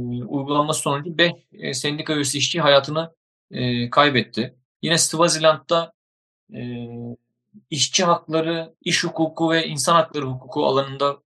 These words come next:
e, tanınan bir, e, avukat, bir insan hakları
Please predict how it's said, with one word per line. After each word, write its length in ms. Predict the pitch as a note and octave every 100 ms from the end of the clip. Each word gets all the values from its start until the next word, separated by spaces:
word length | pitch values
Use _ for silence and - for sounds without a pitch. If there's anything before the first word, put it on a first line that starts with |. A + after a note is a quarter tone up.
| _
e, 80 | B2+ B2 A#2+ A#2+ A#2+ A#2+ A#2+
tanınan 460 | A#2+ C#3+ D3 D#3 D3
bir, 260 | C#3+ C#3 _ _ _ _ _ -
e, 200 | B2 A#2+ A#2+ -
avukat, 560 | C#3 C#3 C3 E3+ - -
bir 80 | C3+
insan 320 | C#3 C3 C#3
hakları 420 | C3 C3 A#2+ A#2